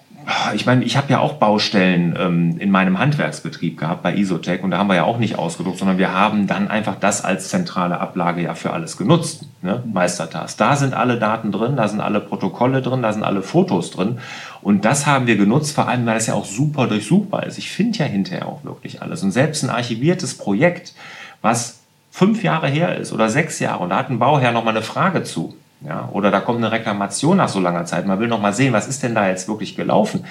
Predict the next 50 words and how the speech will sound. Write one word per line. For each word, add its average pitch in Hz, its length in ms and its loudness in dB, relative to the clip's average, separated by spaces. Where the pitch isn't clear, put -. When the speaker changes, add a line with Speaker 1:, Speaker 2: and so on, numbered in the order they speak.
Speaker 1:
an 107 180 0
diesem, 104 380 0
an 104 140 0
dieser 104 220 0
einen 104 220 2
Stelle, 104 460 2
ne, 95 140 -2
wo 104 80 4
der 98 100 4
Kunde 107 260 2
jetzt 95 140 2
noch 101 80 0
mal 95 80 0
eine 92 140 0
Frage 131 400 2
zu 101 240 -2
hat, - 320 -8
ne, 113 140 -6
dann 87 120 -14
kann 98 140 -8
ich 101 120 -6
das - 180 -8
ja 82 80 -6
super 117 480 -6
nachvollziehen - 680 -6
da - 80 -10
drin, - 240 -12
ne? - 140 -8
Also - 320 0
mit - 100 -2
dem 120 120 2
Ausdruck, 160 400 0
vielleicht 147 240 0
hinterfragst 160 600 0
du - 60 2
das 95 240 -2
noch 92 140 -2
mal, 104 240 -2
aber 117 180 2
wenn 135 220 2
das 117 180 2
bei 123 60 2
euch 117 280 0
fest - 320 -2
ist, 131 120 0
es 107 140 -2
muss 135 260 4
ausgedruckt 147 640 -2
<laughs> - 180 -6
werden, 131 240 -2